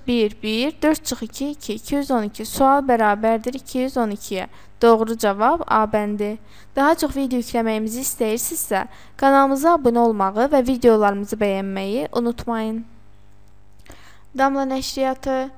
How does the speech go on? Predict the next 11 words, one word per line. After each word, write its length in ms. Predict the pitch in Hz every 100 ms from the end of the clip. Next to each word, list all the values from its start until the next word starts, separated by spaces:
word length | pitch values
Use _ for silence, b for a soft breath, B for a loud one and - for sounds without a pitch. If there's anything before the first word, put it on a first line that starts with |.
| - 254
üçüncü 360 | - 254 247
sinif 300 | 254 302 339 302
məntiq, 580 | 269 240 226 226 226 -
beyin 280 | 254 247 247
gimnastikası 720 | 254 240 247 247 - 247 247
kitabı, 500 | - - 247 247 240 - b b b
səhifə 360 | - 320 320 381
on 120 | 370
səkkiz, 640 | 330 262 254 233 262 -
sual 300 | - 240 240
iki. 320 | 254 247 240